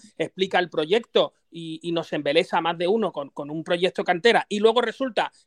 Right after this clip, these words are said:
que los dos jugadores, entre comillas, que más han destacado de tu cantera, que ya no estoy diciendo que sean los mejores de la plantilla, pero sí los que más has destacado de tu planti-, de tu cantera, vas y los largas, y ahora al, al tercero que asoma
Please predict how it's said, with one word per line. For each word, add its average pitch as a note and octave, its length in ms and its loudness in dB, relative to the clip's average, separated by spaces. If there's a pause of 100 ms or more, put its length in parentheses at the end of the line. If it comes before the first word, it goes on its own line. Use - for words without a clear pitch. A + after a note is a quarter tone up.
que G3+ 100 0
los E3+ 160 0
dos G#3+ 140 -2
jugadores, A#3+ 540 0 (260)
entre G#3 320 -2
comillas, A#3+ 400 -4
que A3 120 0
más B3 220 -4
han C4 140 -4
destacado B3 560 -2
de A3+ 100 0
tu A3 140 -8
cantera, F3 580 2
que E3+ 140 -8
ya A#3+ 80 4
no C#4 80 -2
estoy C#4 140 -6
diciendo B3+ 280 -4
que A#3 80 -6
sean A#3 160 -6
los A3 100 -4
mejores G#3+ 300 -6
de G3+ 80 -4
la F#3 100 -2
plantilla, E3 440 -10 (280)
pero F#3+ 200 2
sí C#4 160 -4
los C4+ 120 4
que A#3 120 -4
más B3 180 0
has A#3 120 -4
destacado A#3 420 -2
de A3 80 0
tu G#3 120 -6
planti-, A3 460 -6
de G#3+ 160 2
tu G#3+ 220 -4
cantera, G#3 440 2 (220)
vas - 320 0
y F3 60 -4
los D3 160 -10
largas, B3+ 500 -2 (240)
y F3+ 140 0
ahora G3+ 280 6
al, F3 300 -2
al F3 240 0
tercero F#3+ 580 4
que F3+ 120 -4
asoma G3+ 480 0